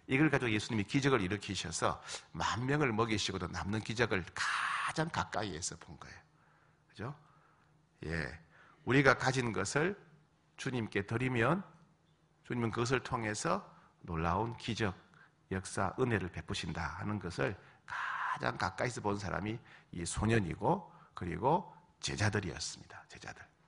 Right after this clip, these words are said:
그러니까 제자들은 주님이 뭔가를 하-, 하고자 하실 때, 말씀하실 때 아낌없이 주님께 우리의 가진 것을 내어드리면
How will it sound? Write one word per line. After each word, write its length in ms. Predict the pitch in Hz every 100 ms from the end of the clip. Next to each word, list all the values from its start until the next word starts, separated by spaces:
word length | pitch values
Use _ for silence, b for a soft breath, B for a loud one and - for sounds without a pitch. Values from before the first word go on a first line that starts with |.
| _ -
그러니까 180 | 120
제자들은 640 | 127 107 117 117 131 127 85 B B B -
주님이 360 | 160 170 147
뭔가를 500 | 127 147 151 135 123
하-, 180 | 117 123
하고자 420 | - 165 151 131
하실 400 | 117 139 151 127
때, 300 | - 113 90 B B B
말씀하실 680 | 85 98 143 131 147 170 -
때 360 | 113 139 104 B B B
아낌없이 960 | - 202 - 190 160 131 117 - 139 127
주님께 440 | 160 151 131 127
우리의 320 | 107 131 131
가진 320 | - 143 143 127
것을 340 | 113 113 101
내어드리면 880 | 135 180 117 127 127 123 73 71